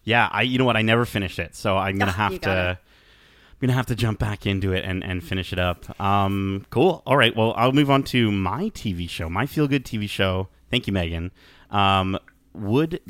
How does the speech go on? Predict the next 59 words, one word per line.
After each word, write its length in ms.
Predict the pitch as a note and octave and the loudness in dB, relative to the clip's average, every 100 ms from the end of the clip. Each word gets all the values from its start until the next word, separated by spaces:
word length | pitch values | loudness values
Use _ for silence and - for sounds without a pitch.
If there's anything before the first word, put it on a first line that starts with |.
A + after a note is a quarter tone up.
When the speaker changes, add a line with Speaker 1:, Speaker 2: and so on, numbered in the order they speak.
| G#2+ | -4
Speaker 1:
be, 400 | A#2 G2 F2 F2+ | -2 0 -2 -4
it's 180 | G#2 - | -4 -4
a 60 | G#2+ | 0
relatively 520 | A#2+ C#3+ - E3 F3 | 0 0 -2 -2 2
newer 380 | D3 D3 D#3 D3 | 4 4 4 0
show, 340 | - F#2 F2 | 0 0 -2
so 160 | - G#2+ | -4 -4
we're 40 | |
not 120 | A2 | -4
gonna 100 | G#2+ | -2
have, 220 | A2+ G#2 | -2 0
like, 220 | G2+ F#2 - - - _ _ _ - | 0 -2 -6 -20 -20 _ _ _ -2
I 60 | |
don't 100 | A2 | 2
know 80 | A#2+ | 2
if 120 | A2 | 2
you 80 | A2+ | 0
guys 200 | A2 G#2 | 0 0
have 100 | G2+ | 0
even 200 | G2+ F#2 | -2 -2
seen 380 | - - C#3+ C#3 | -4 0 2 2
it. 360 | F2 - - - | 0 -8 -14 -10
All 80 | G2 | -6
right. 180 | F2+ G2+ | -2 0
Now 160 | A2 G#2 | 0 0
I 20 | |
sound 200 | - F#2+ | -2 -4
like 120 | F2 | -4
a 40 | |
hipster, 400 | E2+ A2 - E2 | -4 -4 -6 -10
but, 200 | E2 F2 - | -8 -8 -4
um, 400 | G2 F#2 F2+ F2 - | -2 -2 -2 -8 -10
<laughs> 200 | - - | -14 -4
but, 260 | B2 A2 G#2+ | 2 2 4
uh, 380 | A2+ G2+ E2 F#2+ B2+ - - C#3+ | 4 4 0 -2 -4 -4 -2 -2
<laughs> 420 | - - - - | -6 -20 -20 -18
the 320 | G#2+ B2+ B2 | -6 -4 -2
show 220 | B2 D3+ F3+ | -2 -2 0
that 80 | D#3+ | 2
I 120 | C3+ | 0
chose, 580 | - G#2+ F#2+ F#2 - - | 2 2 2 -2 -8 -8
uh, 220 | G2 F#2+ | -4 -4
for 160 | - A2+ | -2 0
my 120 | A2 | 0
feel-good 680 | - A2+ B2+ C3 F#2+ E2 - | -2 0 2 2 0 -2 -10
show, 440 | - - F2 D#2+ - G2 | -10 -6 -6 -6 -10 -6
um, 240 | F#2+ G2 | -4 -2
and 100 | A2+ | -2
this 100 | C3 | -2
is 80 | C#3+ | -2
something 200 | D#3+ D3+ | 0 0
that 80 | C3+ | -2
actually 220 | C3 C3 | -2 -6
came 260 | - A#2+ A#2 | -4 -2 2
out 180 | B2 F#2 | 2 0
very 220 | A#2 C3+ | 0 0
similar 280 | C#3+ C3+ A#2 | 0 0 0
to, 60 | |
like, 240 | G#2 F#2+ | -2 -4